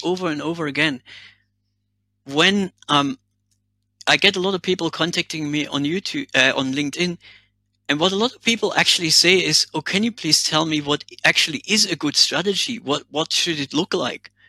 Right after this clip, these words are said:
Um, I'm going, "Wow,"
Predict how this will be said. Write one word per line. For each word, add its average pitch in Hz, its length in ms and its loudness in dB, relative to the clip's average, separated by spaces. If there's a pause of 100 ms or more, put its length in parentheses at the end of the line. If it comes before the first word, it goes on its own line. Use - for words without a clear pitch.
(680)
Um, 147 480 2 (240)
I'm 147 140 2
going, 143 340 0
"Wow," 139 360 0